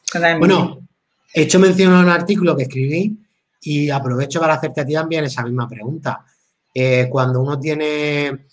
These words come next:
Speaker 2: un grado de diversidad funcional, ¿debe incluirlo en el currículum? ¿No debe incluirlo? Hay mucha gente que, que siente miedo a, a incluir,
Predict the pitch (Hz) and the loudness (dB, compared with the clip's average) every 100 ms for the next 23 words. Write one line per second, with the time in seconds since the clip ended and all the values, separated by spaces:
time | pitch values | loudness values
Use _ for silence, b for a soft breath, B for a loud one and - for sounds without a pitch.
0 | _ - 151 143 151 147 143 139 135 135 | _ -8 -4 0 2 2 0 -2 -2 -2
1 | 131 131 135 127 - 131 131 135 131 - | -2 -2 -4 -6 -6 -4 -4 -4 -10 -6
2 | 127 131 156 180 _ _ _ _ - 120 | -2 0 0 -4 _ _ _ _ -16 -6
3 | 147 160 151 151 147 139 139 135 127 127 | -4 -2 -4 -2 -2 0 -2 -2 -4 -2
4 | 131 147 160 170 175 165 143 147 147 143 | -4 -4 -4 -2 -2 -2 -2 -2 -2 -4
5 | 131 123 131 143 160 165 - B B - | -4 -2 -2 -2 -4 -4 -6 B B -6
6 | 143 151 156 139 156 156 147 139 135 127 | -4 -2 -4 -2 -2 -2 -2 -2 -2 -4
7 | 156 147 139 139 156 131 123 123 120 120 | -2 -2 0 0 0 0 0 0 -2 -4
8 | 117 - _ _ _ - 127 123 120 123 | -4 -8 _ _ _ 0 0 0 -2 0
9 | 131 139 131 | 0 2 0